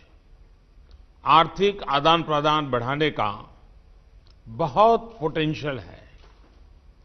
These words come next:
स-, steel, financial technology, digital domain जैसे क्षेत्रों में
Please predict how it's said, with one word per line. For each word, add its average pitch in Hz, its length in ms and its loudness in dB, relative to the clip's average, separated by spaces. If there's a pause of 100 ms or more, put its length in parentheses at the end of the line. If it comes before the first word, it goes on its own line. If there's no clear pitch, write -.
(960)
स-, - 240 -18 (420)
steel, 202 720 -2 (1200)
financial 165 540 0
technology, 165 840 0 (1500)
digital 165 500 2
domain 175 440 2
जैसे 165 260 0
क्षेत्रों 160 400 -2
में 110 320 -10